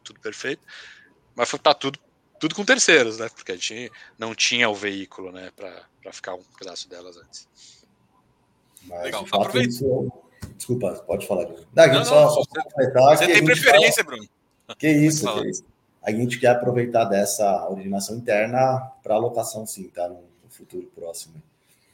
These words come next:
Speaker 3: Ah, isso é legal. É, a, hoje, vocês estão, como você falou, estão com mais uma estratégia um pouco mais de pegar no secundário. E é por isso que tem mais incorporação, que eu acho que, é, talvez, é, eu acho que hoje em dia a gente enxerga bastante isso,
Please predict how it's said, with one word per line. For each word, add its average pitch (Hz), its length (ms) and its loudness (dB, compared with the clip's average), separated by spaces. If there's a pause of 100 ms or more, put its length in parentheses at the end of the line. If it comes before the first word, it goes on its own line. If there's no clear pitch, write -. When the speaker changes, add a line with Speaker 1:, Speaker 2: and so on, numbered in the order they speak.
(580)
Speaker 3:
Ah, 92 80 -10
isso - 180 -10
é 107 60 -14
legal. 92 300 -10 (1000)
É, 156 300 2 (600)
a, 156 180 -2 (100)
hoje, 233 380 0
vocês 156 160 -2
estão, 165 340 -6
como 160 160 -4
você - 80 -2
falou, 147 160 -6
estão 151 220 -10
com - 180 -16
mais 165 420 2
uma 156 140 -8
estratégia 156 500 0
um 160 60 -14
pouco - 260 -10
mais 147 180 0
de - 60 -6
pegar 139 220 -4
no 151 60 -10
secundário. 110 720 -4 (260)
E 147 100 -8
é 170 80 6
por 190 220 -4
isso 233 180 -4
que 208 120 -12
tem 165 260 -4
mais 147 260 2
incorporação, 139 800 -4
que 175 460 -8
eu 139 120 -2
acho 143 240 -2
que, 139 140 -16 (560)
é, 90 140 -6 (120)
talvez, 175 380 0
é, 185 60 2
eu 117 520 -6
acho - 140 -12
que - 80 -16
hoje 151 260 -8
em 143 40 -10
dia 147 100 -6
a 139 40 -10
gente 147 140 -12
enxerga 143 300 -2
bastante - 400 -6
isso, - 220 -10